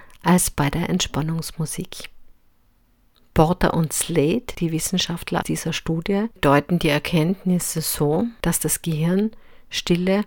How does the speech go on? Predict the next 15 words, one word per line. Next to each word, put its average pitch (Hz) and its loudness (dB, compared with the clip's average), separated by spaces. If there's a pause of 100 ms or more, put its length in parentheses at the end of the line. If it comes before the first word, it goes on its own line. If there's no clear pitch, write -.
(220)
besonders 156 -2
dann 220 4 (140)
wahrnimmt, 175 0
wenn 165 0 (540)
sie 151 2
eine 165 6
Musterunterbrechung 156 2
darstellt, 156 0
also 156 0
wenn 160 2 (460)
der 160 6
Stille 175 4 (680)
ein 156 6
akustischer 165 2
Reiz - 0